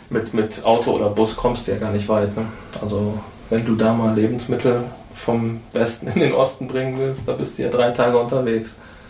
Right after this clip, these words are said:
mit dem Auto. Und so haben die da überall Flugplätze.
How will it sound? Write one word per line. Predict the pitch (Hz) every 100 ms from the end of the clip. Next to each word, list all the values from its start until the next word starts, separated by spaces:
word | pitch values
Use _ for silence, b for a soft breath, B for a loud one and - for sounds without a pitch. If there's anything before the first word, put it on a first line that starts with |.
| B B -
mit | 107
dem |
Auto. | - 110 107 113 - - - - - 139
Und | 117
so | 117 110
haben | 117
die | 117
da | 120 120 120
überall | 113 110 -
Flugplätze. | 110 123 117 - 110 - -